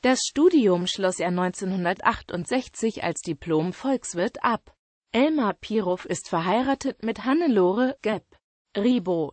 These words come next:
und hat sechs Kinder. Im Alter von neunzehn Jahren begann Elmar Pirow seine unternehmerische Laufbahn. Anstatt in den elterlichen Weinbaubetrieb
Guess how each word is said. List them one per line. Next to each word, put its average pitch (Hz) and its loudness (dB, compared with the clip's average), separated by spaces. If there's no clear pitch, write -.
und 180 -4
hat 180 -2
sechs - -6
Kinder. 175 2
Im 226 6
Alter 277 2
von 196 2
neunzehn 233 2
Jahren 175 2
begann 170 2
Elmar 240 2
Pirow 254 -2
seine 180 -2
unternehmerische 226 0
Laufbahn. 170 0
Anstatt 226 -2
in 190 0
den 170 -2
elterlichen 175 -2
Weinbaubetrieb 190 2